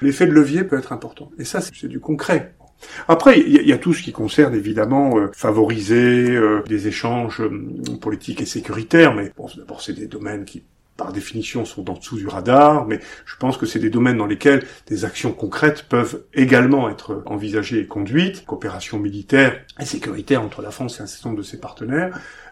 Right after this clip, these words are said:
n'a jamais été remise en cause, même lorsqu'on avait le sentiment que, euh, ces relations étaient affectées par quelques vicissitudes politiques du moment. Et puis, il y a l'action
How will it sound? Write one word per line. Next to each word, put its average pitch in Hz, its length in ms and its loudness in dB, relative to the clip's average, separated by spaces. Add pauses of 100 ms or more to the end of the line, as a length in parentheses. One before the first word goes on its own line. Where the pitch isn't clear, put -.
(140)
n'a 139 140 4
jamais 165 280 8
été 165 140 6
remise 131 300 4
en 127 80 -2
cause, 185 340 0
même 156 380 6
lorsqu'on 147 340 4
avait 127 140 2
le 127 80 0
sentiment 156 500 2
que, 143 420 6
euh, - 100 -8
ces - 180 -4
relations 120 420 -2
étaient 131 260 -2
affectées 147 480 6
par 170 220 -4
quelques - 240 6
vicissitudes 139 800 4
politiques 117 360 -2
du 123 120 -2
moment. 117 420 -2
Et 160 80 10
puis, 262 120 12
il 311 60 12
y 240 40 12
a 185 40 8
l'action 285 540 6